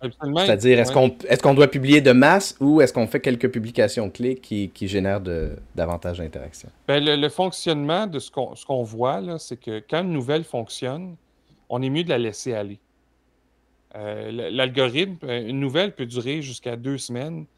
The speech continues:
Speaker 1: Euh, des fois, ça a été plus, là, mais selon moi, c'était temporaire. Mais, euh, on voit souvent des nouvelles qui vont durer deux semaines, euh, trois semaines. Et, et quand ça, ça arrive, si on crée une nouvelle,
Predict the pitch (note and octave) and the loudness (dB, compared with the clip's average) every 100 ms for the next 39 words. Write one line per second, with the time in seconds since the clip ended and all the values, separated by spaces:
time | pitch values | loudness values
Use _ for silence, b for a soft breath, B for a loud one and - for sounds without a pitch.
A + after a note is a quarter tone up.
0 | _ _ _ _ - G#2 G#2 A#2 A#2+ A#2+ | _ _ _ _ -12 -10 -8 -8 -10 -4
1 | F#3 E3+ C3 B2+ - C3 F3+ - D#3 C3 | -4 -2 -6 -6 -8 -6 -6 -8 -12 -10
2 | C3+ A#2+ A#2+ C#3+ - - A2+ A2 G#2 A2 | -8 -6 -6 -10 -12 -12 -10 -8 -8 -10
3 | G#2+ G#2 G#2 B2+ E3+ A#2+ b b b b | -8 -6 -6 -8 -8 -12 b b b b
4 | A2 - A#2+ C3 D3 C3+ E3 E3 C3 A#2 | -10 -4 -2 -2 -4 -2 -2 -2 -4 -2
5 | C3+ C#3+ A#2 A2 G#2+ A2 A#2+ A2+ A#2+ C3 | -2 -2 -10 -12 -10 -8 -8 -8 -8 -8
6 | - A2 A2 B2 A2+ - _ B2 A#2 A2+ | -10 -10 -10 -10 -12 -14 _ -8 -8 -12
7 | G#2+ B2 C#3+ _ _ _ _ _ A#2+ - | -12 -12 -14 _ _ _ _ _ -6 -6
8 | C3+ F3+ F#3+ - G3 - C3+ A#2 B2 D#3 | -2 -2 -2 -2 -2 2 2 2 -2 -6
9 | G3+ E3 B2+ _ _ _ _ - F#3 F#3+ | -8 -12 -18 _ _ _ _ -12 -2 0
10 | D3+ F#3 G3+ F3 D3+ B2 C#3+ D3+ F3+ D#3+ | 0 -2 0 0 -2 -2 -2 -2 -8 -12